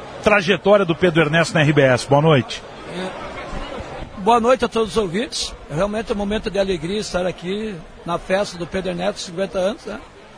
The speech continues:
Speaker 2: É, então, é, muitos amigos dele para abraçá-los, né? É, não é fácil,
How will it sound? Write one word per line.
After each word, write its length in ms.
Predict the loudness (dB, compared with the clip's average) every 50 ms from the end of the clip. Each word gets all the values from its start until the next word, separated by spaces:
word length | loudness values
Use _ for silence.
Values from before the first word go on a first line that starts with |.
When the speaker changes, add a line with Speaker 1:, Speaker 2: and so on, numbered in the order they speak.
| -20 -20 -20 -20 -20 -12 -10
Speaker 2:
É, 300 | -8 -8 -8 -8 -10 -12 -14 -16 -18 -18 -18 -18 -18 -16 -10 -6
então, 500 | -4 -4 -2 -2 -2 -4 -4 -4 -4 -6 -8 -10 -12 -16 -20 -20 -20 -14 -10
é, 220 | -8 -8 -8 -6 -2
muitos 320 | 0 0 0 0 0 -2
amigos 380 | 0 0 -2 -4 -4 -4 -4 -2
dele 240 | -2 -2 -2 -2
para 180 | -2 0 0 0
abraçá-los, 640 | 2 2 2 2 2 2 2 4 4 2 0 -2 -4
né? 140 | -4 -6 -6 -8 -14 -18 -18 -18 -18 -18 -18 -12 -4
É, 140 | -2 0 2
não 180 | 2 2 2
é 60 | 2 2
fácil, 380 | 4 2 2 2 0 -2 -8